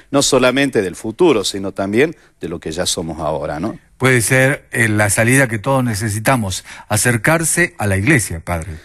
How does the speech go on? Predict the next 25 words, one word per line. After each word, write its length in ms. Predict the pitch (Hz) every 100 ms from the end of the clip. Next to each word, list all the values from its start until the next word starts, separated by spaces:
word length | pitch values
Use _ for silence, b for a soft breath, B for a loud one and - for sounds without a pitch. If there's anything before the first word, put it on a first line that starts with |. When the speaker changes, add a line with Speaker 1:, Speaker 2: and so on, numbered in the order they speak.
| b b b
Speaker 1:
Sí, 320 | - 233 127
acercarse 580 | 110 113 - 131 123 95
a 40 |
la 100 | 98
iglesia, 760 | 107 151 175 160 - 165 170 165
tratar 420 | 110 104 110 104
de 120 | 101
hablar 360 | 95 104 110 104
con 340 | 110 113 113
alguna 340 | 101 107 107 -
persona 500 | 95 101 - 113 101
que 120 | -
los 120 | 85
pueda 280 | - 101 92
contener, 680 | - 92 95 135 165 156 143
no 140 | 113
solamente 520 | - 104 95 107 98 95
con 160 | 85
el 140 | 78 80
párroco, 560 | 135 135 113 110 92
algún 220 | 95 98
religioso, 880 | 95 87 98 - 143 135 - 131 135 b b
algún 360 | 92 90 98 95
catequista, 840 | 90 92 90 147 135 101 - 127 B B B B _
alguien 840 | 143 151 160 156 151 175 185 202